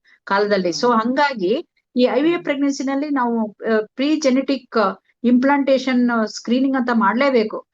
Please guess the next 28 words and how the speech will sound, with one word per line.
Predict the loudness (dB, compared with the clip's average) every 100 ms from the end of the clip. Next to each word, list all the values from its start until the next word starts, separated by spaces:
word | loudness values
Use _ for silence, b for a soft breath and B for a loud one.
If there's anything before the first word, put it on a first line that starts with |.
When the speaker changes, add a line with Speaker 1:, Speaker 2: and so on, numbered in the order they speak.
| _ _
Speaker 1:
ಯಾಕಂದ್ರೆ | -2 2 2 2
Speaker 2:
ಹ್ಮ್. |
Speaker 1:
ಅಲ್ಲೇನೆ | 0 0 0 0
ನಾವು | 0
ಡಯಾಗ್ನೋಸ್ | 2 0 0 0 0
ಮಾಡಿ | -2 0 -2
ಆ | 0 -2
ಎಂಬ್ರಿಯೋಗೆ | 2 4 4 4 2 2 2 2
ಏನಾದ್ರೂನು | 2 0 0 -2 -2
ನಾರ್ಮಲ್ | 0 2 2 0
ಆಗಿ | -2
ಬೆಳೆಯೋ | 0 2 0 -2 b b
ಶಕ್ತಿ | -6 -6 -4 0 2
ಇದೆಯೋ | 4 4
ಇಲ್ಲ | 2 0
ಅಂತ | -4
ಹೇಳಿ | -6 -4
ಅಲ್ಲೇ | -2 -2 -2
ಡಿಸ್ಕಾರ್ಡ್ | -2 -4 -4 0
ಮಾಡ್ಬೋದು | 0 0 -4 -6 -6
ಅನ್ನೋ | -6
Speaker 2:
ಇದಕ್ಕೆ, | -4 -2
Speaker 1:
ಒಂದು | -2 -4
ಉದ್ದೇಶ. | -4 -4 -2
Speaker 2:
ಇದಕ್ಕೆ | -4 -4
ನೀವು | -10 -10 -10 -8 -8 -8
ಯಾವ್ದಾದ್ರೂ | -10 -8 -8 -8 -8 -10 -10
ಮಾತ್ರೆಯನ್ನ | -10 -8 -10 -10 -8 -8 -8 -12